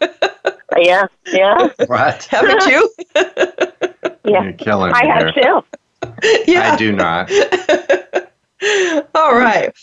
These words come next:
Speaker 1: Well, thank you for adding in your spice to our show today. I so appreciate that. And,
Speaker 2: All
Speaker 1: and, uh,
Speaker 2: right.
Speaker 1: and we'll, we'll be looking forward to hearing from you next week.
Speaker 2: All right. I'm sure I can come up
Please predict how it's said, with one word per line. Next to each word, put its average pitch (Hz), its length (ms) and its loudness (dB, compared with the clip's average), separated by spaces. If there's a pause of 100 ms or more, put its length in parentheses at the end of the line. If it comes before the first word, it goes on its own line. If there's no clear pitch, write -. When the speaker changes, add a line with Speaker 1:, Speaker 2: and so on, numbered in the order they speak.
Speaker 1:
Well, 311 280 2
thank 359 360 -2
you 370 160 2
for - 300 -4
adding 277 340 2
in 269 200 0
your 220 200 2
spice 233 600 -2
to - 160 0
our 208 180 2
show 214 280 0
today. 202 440 0
I 190 240 0
so 294 280 -2
appreciate 170 560 0
that. 202 380 -2 (960)
And, 202 220 0
Speaker 2:
All 170 180 2
Speaker 1:
and, 190 120 4
uh, - 20 4 (280)
Speaker 2:
right. - 80 -10 (380)
Speaker 1:
and 190 280 2
we'll, 208 260 2
we'll 247 160 2
be 240 100 4
looking 233 320 2
forward 226 280 2
to 214 80 2
hearing 233 260 4
from 247 220 2
you 240 80 4
next 277 260 0
week. - 420 0 (1120)
Speaker 2:
All 185 200 2
right. 214 280 0
I'm 175 300 2 (140)
sure 214 200 2
I 220 60 4
can 233 220 -2
come 233 220 0
up 233 160 2